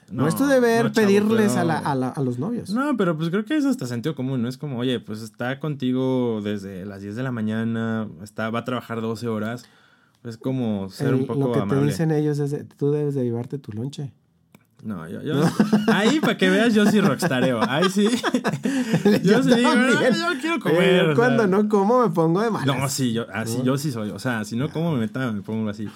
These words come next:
Speaker 2: Entonces,
Speaker 1: Ya.
Speaker 2: en una ocasión, justo me pasó de que yo ya le había dicho eso a los novios, siempre lo tocamos así,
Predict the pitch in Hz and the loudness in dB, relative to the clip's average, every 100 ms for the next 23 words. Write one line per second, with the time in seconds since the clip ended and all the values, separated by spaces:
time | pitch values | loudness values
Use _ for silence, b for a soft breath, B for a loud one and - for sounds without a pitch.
0 | B B B B - - 180 180 143 196 | B B B B -8 -2 0 2 4 4
1 | 165 180 143 131 B B B 143 151 170 | 4 2 0 0 B B B 0 2 2
2 | 147 135 131 135 143 - - 139 139 135 | 2 0 0 0 0 -4 -4 -4 -2 0
3 | 131 127 113 113 131 127 123 117 107 104 | 0 0 -2 -4 -2 -2 -2 -4 -4 -4
4 | 87 120 139 131 127 117 117 110 117 113 | -4 -2 0 2 0 0 -4 -6 -10 -8
5 | 110 123 165 180 170 143 127 120 113 104 | -8 -4 -2 0 -2 -2 -6 -6 -8 -10
6 | 98 104 120 120 113 120 120 131 135 135 | -12 -8 -4 -4 -6 -8 -10 -6 -4 -6